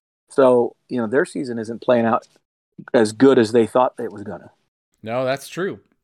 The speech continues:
Speaker 2: Yeah, and I, I did watch the, the recap of that particular game on YouTube. Um, and, uh, I'm not remembering a lot of the details right now, but I think Baylor did make some mistakes, like with some, uh,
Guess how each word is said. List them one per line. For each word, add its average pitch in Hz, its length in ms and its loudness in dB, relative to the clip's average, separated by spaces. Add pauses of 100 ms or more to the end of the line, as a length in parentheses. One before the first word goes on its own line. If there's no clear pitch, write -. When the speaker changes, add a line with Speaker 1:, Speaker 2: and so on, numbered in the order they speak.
(120)
Speaker 2:
Yeah, 120 460 -4
and 120 120 -14
I, 147 300 -2
I 143 40 4
did 165 180 -2
watch 143 360 2
the, 113 440 -4
the 110 80 -10 (220)
recap 127 520 -4
of 107 120 -10
that 104 240 -8
particular 117 340 -10
game 107 280 -10
on 98 140 -12
YouTube. 98 760 -12 (340)
Um, 95 460 -10 (960)
and, 110 320 -10
uh, 104 180 -6
I'm 113 120 -10
not 113 160 -6
remembering 110 420 -8
a 107 60 -6
lot 104 120 -4
of 98 60 -8
the 95 60 -12
details 107 520 -10
right 101 180 -8
now, 104 160 -8
but 110 120 -6
I 113 80 -2
think 131 260 -6
Baylor 127 360 0
did 110 520 -6 (280)
make 113 240 -8
some 113 120 -14
mistakes, 113 680 -8
like 98 240 -12
with 104 120 -14
some, 92 400 -16
uh, 92 340 -16